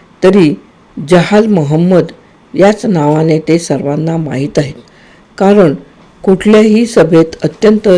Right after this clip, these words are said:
जहाल भाषण करणारे वक्ते म्हणून ते प्रसिद्ध आहेत. ते एकदा भाषण करण्यासाठी उभे राहिले की दोन तीन तासांची बेगमी झालीच म्हणून समजा.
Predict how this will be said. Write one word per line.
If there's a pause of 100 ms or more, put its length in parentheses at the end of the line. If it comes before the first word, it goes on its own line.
(140)
जहाल
भाषण
करणारे
वक्ते
म्हणून (2250)
ते
प्रसिद्ध
आहेत. (520)
ते (140)
एकदा (380)
भाषण
करण्यासाठी (120)
उभे
राहिले (460)
की
दोन
तीन (120)
तासांची
बेगमी
झालीच
म्हणून
समजा.